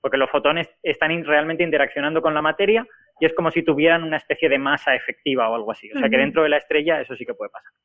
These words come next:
Speaker 2: Exacto. Bueno, y estamos hablando de el final de la vida de estrellas muy masivas, ¿no?
Speaker 1: Ujú.
Speaker 2: Entonces, ese cambio en la composición se crea una diferencia de presión y genera una esta-, una inestabilidad. Eh,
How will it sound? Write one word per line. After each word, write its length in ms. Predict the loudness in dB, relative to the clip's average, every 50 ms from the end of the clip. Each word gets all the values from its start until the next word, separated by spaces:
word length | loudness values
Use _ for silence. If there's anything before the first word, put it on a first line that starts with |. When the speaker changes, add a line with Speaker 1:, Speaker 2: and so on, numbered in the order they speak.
| _ _ _ _ -12
Speaker 2:
Exacto. 380 | -10 -8 -4 -2 0 0 0 -2 -2
Bueno, 180 | 0 0 2 2
y 160 | 2 0 0
estamos 320 | -2 -2 -4 -2 0 2
hablando 340 | 2 2 4 2 2 2 0 -2 -2 0
de 340 | 0 0 0 0 -2 -4 -6 -8
el 240 | -8 -8 -8 -8 -6
final 380 | -6 -2 0 2 2 2 2
de 80 | 0 0
la 120 | 2 2
vida 180 | 2 2 2 2
de 40 | 2
estrellas 320 | 0 -2 -2 0 0 0
muy 300 | 0 -2 -2 0 0 0
masivas, 440 | 0 0 -2 -6 -12 -14 -14 -10 -6
¿no? 200 | -4 -4 -4 -4 -8 _ _ _ _
Speaker 1:
Ujú. 180 | -10 -10 -8 -6
Speaker 2:
Entonces, 420 | -2 0 0 0 2 0 -2 -2 -4 -6 -6
ese 300 | -6 -2 -2 -4 -2 0
cambio 600 | 2 2 2 2 0 -2 0 0 0 0 -2 -4
en 180 | -6 -6 -2 -2
la 160 | -2 -2 -2
composición 800 | -2 -4 -4 -4 -4 -6 -4 -4 -4 -6 -4 -2 0 2 2 2 2 -2 -6 -8 _ _ _ _ _ _ _ _
se 160 | -2 -2 2
crea 440 | 2 4 4 4 4 2 0 -4 -8 -10
una 200 | -6 -4 -2 -2 -2
diferencia 500 | -2 -2 -4 -4 -4 -4 -4 -2 -2 -2
de 80 | -2
presión 380 | 0 -2 -4 -4 0 2 4 4 4 2 0 -6 _ _ _ _ _ _
y 140 | -6 -4 -2
genera 360 | 0 0 2 4 4 4 4
una 220 | 2 2 0 0
esta-, 360 | -2 -2 0 2 2 2 2 0
una 160 | 0 0 0 0
inestabilidad. 760 | 0 -2 -4 -4 -4 -4 -2 -2 -2 -4 -4 -6 -6 -8 -10 -12 -14 -6 0 2 2 4
Eh, 400 | 4 2 0 0 -2 -2 -4 -6